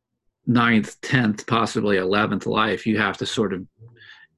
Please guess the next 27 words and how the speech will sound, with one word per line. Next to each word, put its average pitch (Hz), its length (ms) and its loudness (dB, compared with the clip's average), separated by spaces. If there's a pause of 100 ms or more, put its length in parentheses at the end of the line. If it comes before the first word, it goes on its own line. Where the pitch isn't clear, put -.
be 135 120 6
more 120 200 6
strategic 123 580 2
about 101 300 0
it 101 80 -4
than 101 160 0
you 98 160 -2
would 101 160 0
have 101 120 -2
been, 101 320 -2
say, 92 560 -2 (460)
earlier 104 420 2
on 95 220 0
in, 95 160 -4
in 104 140 -2
the 101 60 -4
first 107 360 0
half 95 220 -2
of 107 80 -6
those, 95 500 -4
uh, 98 220 -4
reincarnations. 95 960 -2
So 107 340 2 (300)
it 120 180 4
is 127 280 4
sort 127 220 4
of, 113 300 0